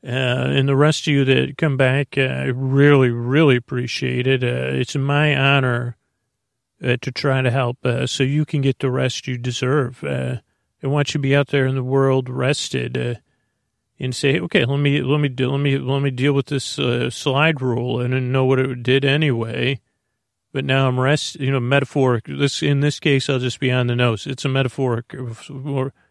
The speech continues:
it's, it's not a metaphorical slide rule. The slide rule is a metaphor. That's another book title, though. I mean, we just walked right into that. The metaphorical slide rule.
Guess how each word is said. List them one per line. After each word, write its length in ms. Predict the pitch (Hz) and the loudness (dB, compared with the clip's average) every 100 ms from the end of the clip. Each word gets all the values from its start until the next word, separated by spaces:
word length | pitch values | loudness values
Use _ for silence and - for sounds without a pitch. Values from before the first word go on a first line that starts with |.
| _ _ _ _ _ _ _ _ | _ _ _ _ _ _ _ _
it's, 260 | 117 110 - 139 - _ _ _ | -10 -8 -2 -4 -4 _ _ _
it's 120 | - | -8
not 180 | 185 180 | 2 4
a 40 | 165 | 4
metaphorical 640 | 160 160 - 139 110 131 | 4 2 2 0 0 -2
slide 440 | - 143 127 135 | -2 0 2 2
rule. 260 | 123 120 123 | 2 -4 -4
The 100 | 120 | -4
slide 380 | - 147 139 139 | -2 2 2 2
rule 160 | 135 | 0
is 120 | 120 123 | -2 -2
a 40 | |
metaphor. 840 | 120 127 127 - 127 120 123 127 - _ _ _ _ _ _ _ - | 0 2 2 -2 -6 -4 -4 -6 -10 _ _ _ _ _ _ _ -2
That's 260 | 147 156 170 | 0 2 4
another 280 | 151 139 | 4 4
book 280 | 123 139 156 | 4 2 2
title, 360 | - 123 117 117 | 2 0 0 -2
though. 240 | 123 120 | 0 0
I 180 | 131 127 | 0 0
mean, 200 | 123 123 | 2 2
we 120 | 131 | 0
just 160 | 123 - | -2 0
walked 300 | 139 127 - | 2 2 2
right 160 | 127 | 2
into 220 | 127 143 127 | 4 2 0
that. 140 | 131 | -2
The 60 | 127 | -2
metaphorical 720 | 135 135 - 143 123 - 127 | 0 0 0 0 0 -6 -12
slide 420 | - 143 139 123 | -4 -2 0 -2
rule. 400 | 120 117 127 | -4 -6 -10